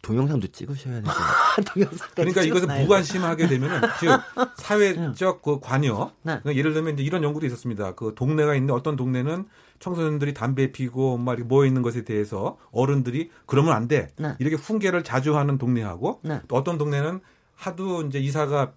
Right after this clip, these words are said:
Speaker 3: 빈번하다 보니까 누가 누구 사는지 모릅니다.
Speaker 2: 네.
Speaker 3: 그래서 그런 청소년 비행에 대해서는 전혀 관심을 갖지 않는 이런 분위기.
Speaker 2: 네.
Speaker 3: 그래서 범죄율을 비교해 봤더니
Speaker 2: 네.
Speaker 3: 그 직접적으로 청소년을 훈계하고 이렇게 사회적으로
Speaker 2: 음흠.
Speaker 3: 많은 관여를 하는 데서 범죄율이 훨씬 적더라.
Speaker 2: 네.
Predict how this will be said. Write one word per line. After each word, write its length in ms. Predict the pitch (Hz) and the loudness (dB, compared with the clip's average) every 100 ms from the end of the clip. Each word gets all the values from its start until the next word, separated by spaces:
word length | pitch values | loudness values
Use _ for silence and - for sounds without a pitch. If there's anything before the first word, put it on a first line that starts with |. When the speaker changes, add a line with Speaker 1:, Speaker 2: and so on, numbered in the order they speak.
| - | -6
Speaker 3:
빈번하다 440 | 135 147 143 135 | 0 2 2 0
보니까 320 | 120 127 147 | -2 0 -2
누가 180 | 110 143 | 0 0
누구 220 | 143 131 | 0 0
사는지 260 | 135 127 131 | -2 -2 -2
모릅니다. 560 | 110 120 117 104 92 - | -2 -2 -2 -4 -6 -6
Speaker 2:
네. 160 | 143 123 | -6 -4
Speaker 3:
그래서 280 | 131 151 139 | 0 0 0
그런 400 | 127 143 135 120 | 0 2 2 -2
청소년 340 | 160 151 139 | -6 -4 -4
비행에 280 | 135 131 123 | -2 0 0
대해서는 480 | 120 110 120 175 247 _ | -2 -4 -4 -4 -6 _
전혀 220 | - 123 135 | -6 -2 0
관심을 340 | 127 139 143 | 0 0 0
갖지 240 | 135 123 | 0 0
않는 300 | 135 120 123 | 0 0 -2
이런 180 | 117 156 | -2 -2
분위기. 420 | 139 135 113 95 - - | 0 0 0 -4 -10 -6
Speaker 2:
네. 100 | 160 | -2
Speaker 3:
그래서 220 | 139 170 | 0 2
범죄율을 540 | - 151 160 156 147 | 4 2 4 2 0
비교해 240 | 139 135 135 | 0 0 2
봤더니 480 | 110 117 123 220 330 | 0 -2 -4 -4 -6
Speaker 2:
네. 200 | 160 131 - _ | -8 -8 -10 _
Speaker 3:
그 300 | - 131 120 - | -6 -2 -2 -4
직접적으로 680 | 143 139 165 - 151 147 147 | -6 0 0 2 0 0 -2
청소년을 400 | 165 151 147 139 | -4 -4 -4 -4
훈계하고 640 | 208 208 165 147 139 135 | -4 -4 -2 0 0 0
이렇게 300 | 127 127 113 | 0 -2 -4
사회적으로 680 | - 170 147 135 123 120 - - | -2 -2 0 0 0 -4 -4 -4
Speaker 2:
음흠. 120 | 156 | 0
Speaker 3:
많은 240 | 120 143 | 2 0
관여를 360 | 135 120 143 139 | 0 2 4 2
하는 200 | 135 123 | 2 0
데서 400 | 120 110 180 294 - _ | -2 0 0 -2 -8 _
범죄율이 420 | - 127 131 131 | -4 -2 0 0
훨씬 340 | 143 165 143 160 | -2 -8 -8 -6
적더라. 540 | - 110 135 139 117 - | -4 0 4 4 2 0
Speaker 2:
네. 220 | 165 | -2